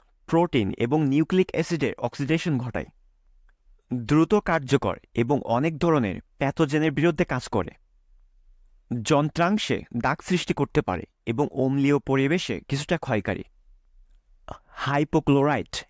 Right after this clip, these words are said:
অ্যামিনো অ্যাসিডের সাথে বিক্রিয়া করে ক্লোরোমাইন তৈরি করে এবং বিপাকীয় ক্রিয়া বন্ধ করে।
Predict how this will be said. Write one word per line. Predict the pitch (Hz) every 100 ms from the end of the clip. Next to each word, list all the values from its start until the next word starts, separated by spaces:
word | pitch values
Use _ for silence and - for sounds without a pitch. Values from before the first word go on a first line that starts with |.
| _
অ্যামিনো | 110 131 160 170
অ্যাসিডের | 156 - 165 175
সাথে | 185 160
বিক্রিয়া | 139 - 143 120
করে | - 95 - _ _ -
ক্লোরোমাইন | 123 131 143 170 180
তৈরি | 135 110
করে | - 90 - _ _ -
এবং | 117 127 104
বিপাকীয় | 120 123 123 143 139
ক্রিয়া | - 123 95
বন্ধ | 107 107
করে। | 107 95